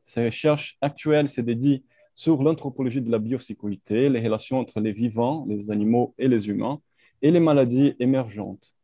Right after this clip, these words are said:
Son terrain ethnographique se concentre sur l'Asie de l'Est, mais plus récemment, son attention se dirige aussi vers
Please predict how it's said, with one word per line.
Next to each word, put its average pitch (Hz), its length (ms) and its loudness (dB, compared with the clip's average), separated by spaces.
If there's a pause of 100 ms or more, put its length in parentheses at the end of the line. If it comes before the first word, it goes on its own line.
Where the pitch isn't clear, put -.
(500)
Son 131 240 0
terrain 139 520 4
ethnographique 123 720 0
se - 140 -6
concentre 127 480 -2
sur 113 180 -2
l'Asie 107 320 0
de 101 140 2
l'Est, 135 560 0 (100)
mais 113 140 -2
plus 131 180 0
récemment, 131 520 0
son 127 180 -8
attention 113 320 -6
se 127 140 -4
dirige 117 580 0
aussi 160 340 0
vers 143 300 0